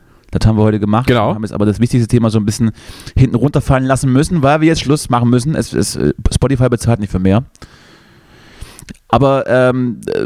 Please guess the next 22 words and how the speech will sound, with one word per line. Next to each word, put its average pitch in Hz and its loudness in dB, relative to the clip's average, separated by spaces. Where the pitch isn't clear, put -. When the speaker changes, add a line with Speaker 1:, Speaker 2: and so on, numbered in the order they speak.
Speaker 1:
vielleicht 135 2
schauen 160 4
wir 175 2
da 170 2
mal 156 0
drauf. 139 0
Es 120 -2
ist 139 2
ja 160 4
noch 143 0
nicht 139 0
ganz 127 -2
durch, 170 2
glaub 98 2
ich. 104 0
Da 107 2
wird 104 4
auch 82 2
noch 113 2
ein 104 0
bisschen 107 -2
Speaker 2:
Oh, 170 2